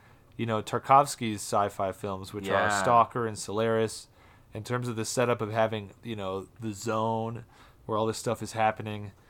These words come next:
Speaker 1: and, you know, it kind of changing people to, you know,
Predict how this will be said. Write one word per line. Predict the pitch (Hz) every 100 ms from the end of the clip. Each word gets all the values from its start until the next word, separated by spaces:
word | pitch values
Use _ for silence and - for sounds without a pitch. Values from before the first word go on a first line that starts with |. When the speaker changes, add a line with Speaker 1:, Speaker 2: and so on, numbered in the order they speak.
| - - - - - - -
Speaker 1:
and, | 101 98
you | 110
know, | 104 92
it | 98 - -
kind | 123 107
of |
changing | - 120 120 123 120 113
people | 135 117 127 120 117
to, | - 110 107 104 104
you | 110
know, | 101 87 87 -